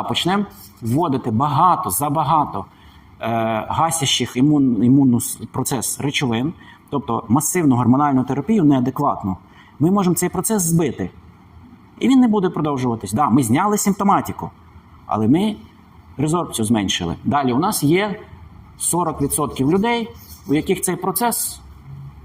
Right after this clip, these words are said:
так собі проходить. Грижа чуть-чуть консолідується, чуть-чуть підсихає. Вона перестає турбувати тканини, але вона не зменшується на знімках. Ну, тобто майже непомітно це зменшення. І є категорія ще тридцять відсотків, у яких вона не міняється взагалі,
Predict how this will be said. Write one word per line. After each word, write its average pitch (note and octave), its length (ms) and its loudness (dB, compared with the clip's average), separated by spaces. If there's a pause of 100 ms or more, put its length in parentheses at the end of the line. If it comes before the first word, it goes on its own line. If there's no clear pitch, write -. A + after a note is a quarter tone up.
так - 200 -4
собі G#2 220 -2
проходить. F#2 460 -6 (280)
Грижа F#3 280 0
чуть-чуть G3+ 420 -2
консолідується, G3 720 0
чуть-чуть D#3 320 -2
підсихає. C3+ 520 -2
Вона D#3+ 180 -2
перестає E3+ 420 -2
турбувати D#3+ 460 -2
тканини, F#3+ 500 0 (280)
але D3+ 220 0
вона G3+ 180 2
не A3 120 4
зменшується A#2+ 580 0
на G#2+ 100 2
знімках. F#2+ 560 -6
Ну, A#2 260 2
тобто G#2 160 -6 (120)
майже F#3+ 280 0
непомітно D#3+ 460 2
це C3 120 -2
зменшення. F#2+ 500 0 (420)
І F#3+ 120 2
є F3+ 120 0
категорія D#3 540 -2
ще D#3 300 -2
тридцять G#3 380 -4
відсотків, A3+ 460 -2 (300)
у C3+ 100 2
яких E3 300 -2
вона F3 180 2
не F3 100 2
міняється A2 560 0
взагалі, G2 320 -8